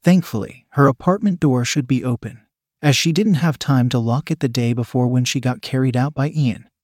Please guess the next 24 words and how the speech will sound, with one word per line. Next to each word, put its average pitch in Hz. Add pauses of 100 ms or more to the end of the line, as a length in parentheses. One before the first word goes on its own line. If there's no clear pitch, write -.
(260)
The 156
entrance 202
to 175
the 151
building 113
was 113
usually 120
open, 113 (380)
so -
that 143
also 160
should 143
be 123
no 120
problem. 123 (500)
The 147
minutes 156
went 131
by, 131 (200)
and 139
the 123
car 170
abruptly 156
stopped. -